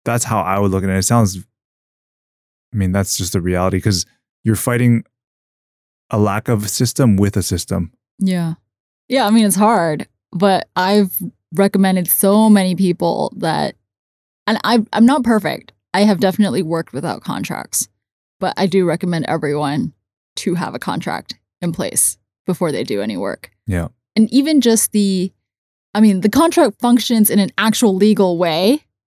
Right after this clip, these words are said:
Speaker 2: It is a real legal obligation between two people, but just the fact that you as an independent worker come out with a contract conveys a certain type of message.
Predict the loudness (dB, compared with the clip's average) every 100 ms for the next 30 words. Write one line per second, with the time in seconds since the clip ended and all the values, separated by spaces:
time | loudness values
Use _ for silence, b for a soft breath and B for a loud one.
0 | _ -8 -4 -2 -2 -2 0 0 2 0
1 | -2 -6 _ 0 4 4 4 -2 -2 -2
2 | 0 0 -2 -2 -2 0 0 0 -4 -4
3 | -4 -4 -2 -4 -4 B B B -2 -2
4 | 2 2 2 2 0 0 0 -2 -2 0
5 | 0 0 -4 -2 -4 -6 _ -8 -4 -2
6 | -2 -2 -2 -2 -2 -2 -4 _ _ _
7 | -8 -2 -2 -2 -4 -2 -4 -8 _ -6
8 | -4 0 2 4 4 0 -2 -4 -2 -4
9 | -4 _ _ 0 2 2 -2 -2 -4 -4
10 | -6 -6 -8 -8 -6 -6 -8 -14